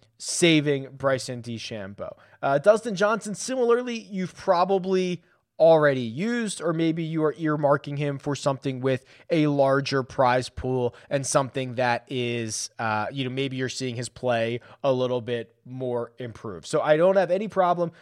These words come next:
with you skipping on those guys at the top, which leaves us with, uh, the obvious choices. The obvious choices are Abraham Ancer and, and, and Brian Harmon and Keegan Bradley. They are gonna be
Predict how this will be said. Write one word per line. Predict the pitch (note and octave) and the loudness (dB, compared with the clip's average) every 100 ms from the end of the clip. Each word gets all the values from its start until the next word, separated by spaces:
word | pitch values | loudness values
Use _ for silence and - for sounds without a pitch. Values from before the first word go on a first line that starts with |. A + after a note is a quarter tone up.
| _ | _
with | D3+ D3+ | -6 -4
you | D#3 | -4
skipping | - - G3 - E3+ D#3+ _ _ | -4 2 2 4 2 2 _ _
on | - D#3 D3+ D3 | 4 6 4 4
those | D3 C#3 - | 2 2 2
guys | B2+ B2 A#2+ - - | 2 2 0 -4 -2
at | B2 A2+ - - | 0 0 -2 -14
the | |
top, | A#2+ - - _ _ - | -12 -10 -12 _ _ -4
which | F3+ F3 | -4 -2
leaves | F3 G#3 C4+ A3+ F3+ | -2 -2 -2 0 4
us | F3 D#3+ - | 4 4 -6
with, | B2+ C3+ C3 B2 _ _ _ _ | -4 0 2 0 _ _ _ _
uh, | B2 B2 - | -4 -4 -4
the | D#3 F#3 - | -6 -6 -2
obvious | D#3+ D3+ D3 D3+ D#3+ | 2 2 2 0 0
choices. | - - F#3 E3+ - - _ - | -2 -2 0 -2 -8 -16 _ -10
The | D#3+ - | -10 -2
obvious | E3 D#3+ F#3 F#3+ A#3 A3 | 4 4 4 2 -4 -4
choices | - A#3 G#3+ A#3 - | -4 -4 -4 -8 -4
are | C#3+ C3+ | -2 0
Abraham | D3+ E3+ F#3 F#3 D#3+ | 0 4 6 6 6
Ancer | D3+ D#3 D#3 | 2 2 2
and, | C#3+ C3+ | 0 0
and, | D#3+ C#3+ | 4 4
and | - C3+ | 4 4
Brian | C#3+ C#3 C#3+ | 4 6 6
Harmon | B2 C3 C3 C3 | 4 0 0 -4
and | B2 | -6
Keegan | - A#2+ A#2 | -8 -8 -8
Bradley. | G#2+ G#2+ G2+ A2+ F3+ | -4 0 0 2 0
They | F#3 C#3+ | 2 2
are | D3 | 2
gonna | C#3+ C3+ B2 | 0 -4 -4
be | B2 D3 | -6 -6